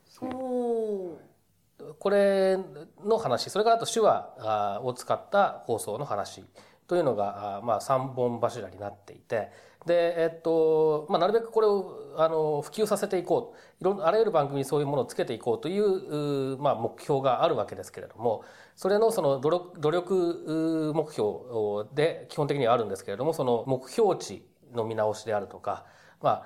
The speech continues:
Speaker 3: あ、あの、具体的にどういった、あー、場合に、えっと、規定を免除するのかとか、なんかそういったようなことについてちょっと見直しがされたと。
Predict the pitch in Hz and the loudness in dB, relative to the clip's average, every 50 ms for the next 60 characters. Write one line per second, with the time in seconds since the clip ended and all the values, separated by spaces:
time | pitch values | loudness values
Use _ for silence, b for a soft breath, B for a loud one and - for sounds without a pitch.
0 | B B B 127 120 123 127 123 120 120 117 117 113 117 131 143 196 202 208 202 | B B B -2 0 0 2 2 2 2 0 0 -2 -4 -2 0 2 2 2 2
1 | 214 196 180 151 185 208 202 175 - - - 127 110 107 107 107 - 117 113 110 | 0 -4 -2 0 2 0 0 0 -2 -4 0 2 2 2 2 0 -2 -2 -2 0
2 | 107 110 107 104 127 120 120 120 123 131 147 156 151 143 - 123 113 110 104 - | 0 0 0 0 2 2 2 2 0 0 -2 -4 -6 -6 -6 -4 -4 -4 -4 -6
3 | - _ - 107 104 101 101 98 101 98 98 98 92 - - - - _ _ - | -10 _ -6 -4 -4 -4 -4 -4 -6 -6 -6 -8 -8 -10 -14 -18 -20 _ _ -20
4 | - _ _ _ _ _ _ _ _ - - - - 123 117 113 110 120 131 127 | -20 _ _ _ _ _ _ _ _ -20 -8 -4 -2 0 0 0 0 0 0 -2
5 | 120 113 101 - - 101 101 - - - 92 - - - - - 147 139 - - | -2 -4 -8 -8 -8 -10 -10 -10 -10 -12 -14 -10 -8 -6 -4 -4 -4 -4 -4 0
6 | 202 202 208 208 - - - 214 208 196 156 151 160 135 107 208 - - 170 170 | 0 0 0 -2 -4 -2 0 2 2 2 2 0 0 -2 -6 -6 -4 -4 -4 -2
7 | 220 196 156 - - - - 123 - 101 104 104 202 202 196 190 - 165 170 - | 0 0 0 -2 -4 -8 -8 -8 -8 -8 -6 -4 -4 -4 -4 -4 -4 -6 -4 -4
8 | 110 101 - 98 92 - | -4 -4 -4 -6 -8 -10